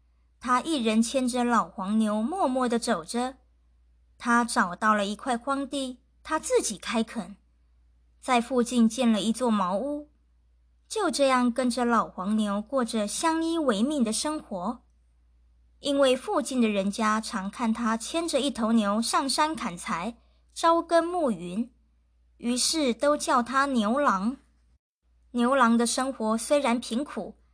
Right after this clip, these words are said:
倒也苦中作乐。每当休憩闲暇时，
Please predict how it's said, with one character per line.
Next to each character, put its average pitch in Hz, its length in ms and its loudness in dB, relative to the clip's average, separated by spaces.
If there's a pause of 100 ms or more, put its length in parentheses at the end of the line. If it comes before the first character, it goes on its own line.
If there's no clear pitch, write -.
(260)
倒 220 160 2
也 214 180 0
苦 - 300 -10
中 240 260 0
作 240 240 2
乐。 247 280 0 (880)
每 262 160 -2
当 311 280 6
休 415 280 -4
憩 302 260 -4
闲 214 200 -4
暇 226 220 -2
时， 202 380 -6